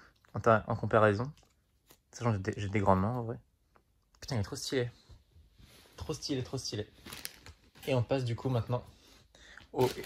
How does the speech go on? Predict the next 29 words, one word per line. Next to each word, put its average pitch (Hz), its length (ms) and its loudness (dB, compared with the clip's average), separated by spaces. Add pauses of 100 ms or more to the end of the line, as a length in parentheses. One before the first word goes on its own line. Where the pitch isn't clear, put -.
(120)
au 127 100 6
méga 120 320 8
big, 104 260 4
les 104 120 4
gars. 104 120 0 (1400)
T'es 160 120 2
mal 156 180 10
à 151 80 8
taille. - 260 2 (480)
Ça - 100 -12
fait - 120 -2
la 120 60 4
taille 135 200 2
de 117 60 -4
ma 117 100 4
main 98 100 2
pour 110 160 0
le 107 60 4
coup, 110 160 -4
celui-là. 107 280 0 (1400)
Ok, 123 140 2
c'est 127 140 4
parti. 131 260 2 (800)
Normalement, 127 300 10
c'est 127 160 4
le 110 100 6
chien, 113 320 6
je 104 80 4
pense. - 420 0